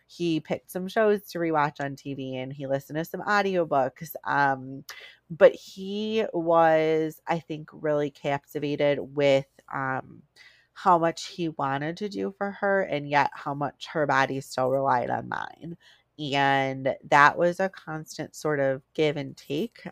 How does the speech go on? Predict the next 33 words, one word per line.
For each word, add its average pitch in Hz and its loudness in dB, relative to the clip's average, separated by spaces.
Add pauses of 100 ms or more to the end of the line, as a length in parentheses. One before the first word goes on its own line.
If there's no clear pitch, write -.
Um, 139 0 (440)
I 185 12
also 202 6
had, 202 2
my 185 0
husband, 180 -4
luckily, 147 2
i-, 143 2 (100)
is, 147 -4
is, 147 -8
um, 135 -4 (640)
it, 143 0
very 170 2
good 143 4
at 131 4
sort 151 -6
of 139 -6
articulating 139 -4
his 143 -14
feelings, 131 -8
which - -12 (360)
is 127 -8
really 127 0
important 123 -6
and, 123 -8
uh, 123 -6
very 131 -2
important 131 -10
to 139 -4
our 127 2
relationship. 135 -2
But, 139 4 (480)
um, 131 4